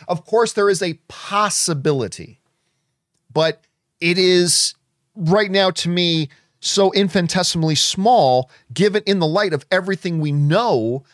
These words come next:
about Kevin Feige, how he approaches these things and stuff like that,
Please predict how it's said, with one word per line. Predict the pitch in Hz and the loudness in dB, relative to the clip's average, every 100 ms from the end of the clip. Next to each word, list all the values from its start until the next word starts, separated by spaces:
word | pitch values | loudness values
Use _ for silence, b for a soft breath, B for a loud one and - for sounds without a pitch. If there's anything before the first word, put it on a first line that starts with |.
| b b | b b
about | 143 151 143 | -4 -2 -2
Kevin | - 139 123 | -2 -2 -2
Feige, | - 190 190 196 | -2 0 0 -2
how | 151 120 | 0 0
he | 120 | 0
approaches | - 180 170 160 | -2 -2 -2 -4
these | 165 156 | -4 -4
things | 156 127 | -6 -8
and | 120 | -8
stuff | 147 135 | -6 -6
like | 123 | -4
that, | 180 160 147 | -2 -2 -4